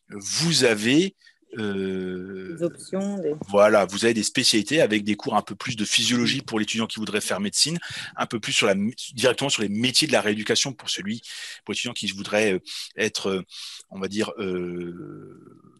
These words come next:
Speaker 1: kiné. Une personne qui s'orienterait vers la maïeutique, donc, euh, sage-femme, eh bien, elle aura des cours d'anatomie, euh, dédiés au petit bassin, et cetera, et cetera.
Speaker 2: Mm.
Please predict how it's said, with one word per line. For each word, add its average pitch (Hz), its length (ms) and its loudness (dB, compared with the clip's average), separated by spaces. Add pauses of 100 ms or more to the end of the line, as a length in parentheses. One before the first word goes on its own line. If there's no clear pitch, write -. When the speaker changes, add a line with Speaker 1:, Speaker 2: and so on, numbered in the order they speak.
(100)
Speaker 1:
kiné. 131 480 4 (680)
Une 113 180 -6
personne 131 320 0
qui - 160 -2
s'orienterait 110 500 2
vers 107 140 4
la 98 80 4
maïeutique, 113 480 0
donc, 107 260 -2
euh, 92 60 0
sage-femme, 127 540 2
eh 98 80 2
bien, 110 340 2
elle 98 100 2
aura 95 160 0
des 98 100 -2
cours - 140 -4
d'anatomie, 107 520 0
euh, 90 80 -4
dédiés 113 520 2
au 110 80 2
petit - 260 -6
bassin, 95 300 0
et 123 120 -2
cetera, 101 360 -4
et 101 40 -8
cetera. 101 420 -6
Speaker 2:
Mm. 156 60 -10